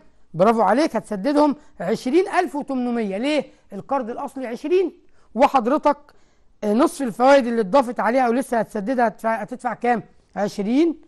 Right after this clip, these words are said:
ألف وكام؟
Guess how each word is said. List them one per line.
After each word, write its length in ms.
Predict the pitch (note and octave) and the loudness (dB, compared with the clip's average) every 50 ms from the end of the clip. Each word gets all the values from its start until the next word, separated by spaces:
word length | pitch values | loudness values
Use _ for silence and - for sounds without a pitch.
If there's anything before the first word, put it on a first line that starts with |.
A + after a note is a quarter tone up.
| _ - _ _ _ - | _ -20 _ _ _ -2
ألف 460 | A3 A#3 B3+ D4+ D#4+ - - - _ _ - _ - _ _ _ _ - _ - _ _ - _ _ _ _ _ _ - _ _ _ - _ - - _ _ _ _ _ _ _ _ _ _ _ - _ _ | 0 2 2 2 0 -4 -8 -14 _ _ -20 _ -20 _ _ _ _ -20 _ -20 _ _ -20 _ _ _ _ _ _ -20 _ _ _ -20 _ -20 -20 _ _ _ _ _ _ _ _ _ _ _ -20 _ _
وكام؟ 420 | G#3 A3 - B3 B3+ B3 A#3+ F#3+ | -8 -4 0 2 4 4 2 2